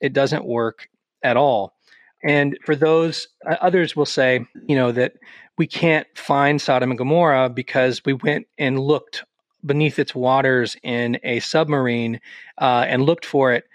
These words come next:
I'll refer to you what we said earlier. It doesn't make sense that you would see it. Why? Because one of the things that we know about the Dead Sea is that it's constantly silted in over the ages.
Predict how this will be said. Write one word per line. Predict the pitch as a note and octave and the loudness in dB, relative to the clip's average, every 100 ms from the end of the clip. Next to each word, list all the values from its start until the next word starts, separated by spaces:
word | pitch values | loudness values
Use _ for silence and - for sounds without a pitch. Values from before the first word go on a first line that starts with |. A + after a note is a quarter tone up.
| - - _ _ | -20 -20 _ _
I'll | C#3 | 0
refer | C#3+ B2+ C#3 | 0 0 0
to | C3 C#3 | 0 -2
you | |
what | C3 | -2
we | A#2+ | -2
said | - B2+ A#2 | -2 0 0
earlier. | C3 C3 C3 G#2+ G#2+ A2+ - - _ _ | 2 2 2 0 -4 -8 -18 -20 _ _
It | D#3 D#3 _ | -2 -2 _
doesn't | - D#3+ D3+ D3 - - | 2 2 2 -2 -4 -2
make | C3+ B2+ - | -2 -2 -2
sense | - F#3 - | 2 2 0
that | - - | -6 -2
you | D3 | 0
would | D#3+ A3 F#3+ | 2 2 0
see | - D3+ | -2 0
it. | A#2+ - _ _ - | 0 -2 _ _ -4
Why? | B2 C3+ F3 G3+ G3 | 0 2 2 0 -2
Because | D3+ - D3 C#3+ C3 - | -6 0 0 0 -2 -4
one | C#3 | -2
of | C#3+ | 0
the | B2+ | -2
things | - C#3+ C3 | -2 -2 -2
that | - | -2
we | D3 | 0
know | D3+ F#3+ A#3+ | 2 2 2
about | F3 C3+ - | 0 -2 -2
the | B2+ | -6
Dead | A#2+ A#2 | -2 -2
Sea | A2 - A#2 A#2 B2+ - - _ - | -2 -4 -2 -2 -6 -12 -20 _ 0
is | D3+ D3+ D3 C#3 | 2 4 0 -4
that | D3+ C#3 C3+ | -2 0 2
it's | B2+ | -2
constantly | - - D3+ D3 - E3+ - C3 C3 | -6 -2 0 0 -4 -8 -4 -2 -2
silted | - - E3+ E3 - C3+ | -4 -2 0 0 0 -4
in | C#3 C#3 C3 B2+ B2+ - _ _ - - - | -2 -2 0 0 -2 -6 _ _ -20 -8 0
over | D3 D3 C#3 B2+ | 2 2 2 2
the | C#3 | 0
ages. | D3 F3+ D3 B2+ D3 - | 2 2 0 -6 -10 -14